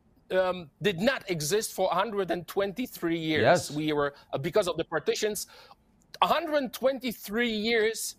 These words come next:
Speaker 1: non-existence on the map, and our nation survived. Not only that, as you, as you know, uh, we were attacked on first of September nineteen thirty-nine by
Speaker 2: Yes.
Speaker 1: Germany. That's how the war started. Then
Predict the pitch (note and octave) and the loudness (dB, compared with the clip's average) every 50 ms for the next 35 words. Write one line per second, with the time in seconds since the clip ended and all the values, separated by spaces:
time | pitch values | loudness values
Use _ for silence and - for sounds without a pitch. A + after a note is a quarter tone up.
0 | _ _ _ - G3+ A#3+ C#4 C4+ B3 F3+ F#3 A#3+ A#3 - - G3+ F#3+ F3 - - | _ _ _ 2 2 4 4 2 -2 -4 -4 -4 -4 -4 -4 -4 -4 -4 -2 -2
1 | F3 F#3 E3+ E3+ E3+ F3+ F3 C3+ - - _ _ - D3 D#3 D#3+ - F3+ G#3 A#3+ | -2 0 0 0 2 2 2 0 -2 -6 _ _ -2 -2 0 2 2 2 4 4
2 | C4 C4 A3+ G#3 G#3+ A3 A#3+ C4 B3+ G#3+ - - C#3+ C#3+ C#3 - - F#3+ F3 D#3 | 2 2 0 0 2 2 0 0 -2 -4 -4 -4 -4 -4 -4 -2 -2 -2 -2 2
3 | E3+ G#3 A#3 A#3 F#3+ B2 G#2+ A2 - - B2 - D#3+ F3+ G#3 G#3+ G#3+ G#3+ G#3+ G#3 | 2 2 2 2 0 -4 -6 -10 -16 -10 -4 -2 0 0 2 0 0 0 -2 0
4 | F#3+ A3+ A3 D#3+ A2+ - _ _ _ _ _ _ _ - _ _ - - F3+ F3+ | 0 2 2 0 -2 -8 _ _ _ _ _ _ _ -20 _ _ 0 0 2 2
5 | E3+ F#3 G3+ G#3+ G#3+ - G3 F#3+ E3+ F#3 F#3 F#3+ F#3+ F#3 F#3 F3+ F3 - D#3+ D#3+ | 2 2 2 2 2 2 0 0 0 0 2 2 2 2 2 0 -2 0 2 2
6 | D#3 D#3 D#3 - B2 - - _ - - F3+ G3+ G#3 G#3+ A3+ G#3+ G3 F3+ D#3+ E3 | 2 2 0 -4 -10 -12 -14 _ -8 -2 0 0 2 4 4 4 4 2 0 -2
7 | D#3 - F3 D#3 C#3 C3+ - - D3+ D3 C#3+ C3+ - E3 D3+ C#3+ - D3 C3 - | 0 2 2 2 2 2 0 0 0 0 0 0 -2 -2 -2 -2 -4 -6 -4 -4
8 | C#3+ B2+ - D#3 D3 C#3+ C#3+ C#3 B2+ - D#3 D#3 D3 D3+ D3+ D3+ C#3+ - D#3 D3 | -4 -2 0 0 0 0 0 -4 -4 -4 -2 0 0 0 -2 -4 -2 0 0 0
9 | C#3 C#3+ C#3+ C#3 C#3 C3 C#3 E3 F#3 E3 C#3+ E3+ - B2+ A2+ A2+ A2+ B2 D#3 - | 2 2 2 0 2 2 2 2 2 2 0 2 2 2 2 0 -2 -4 -6 -8
10 | - - _ - D#3+ E3+ - - D#3 D#3 C#3+ C#3 D3 D#3+ D#3+ D3 - - - D#3 | -12 -6 _ 0 0 2 2 0 0 0 0 0 2 2 2 0 0 0 0 2
11 | B2+ B2 A#2+ - - - _ - - _ - E3 D3+ C#3+ A3 B3 C4+ | 2 2 0 -4 -6 -8 _ -20 -20 _ -10 -6 -2 0 2 2 0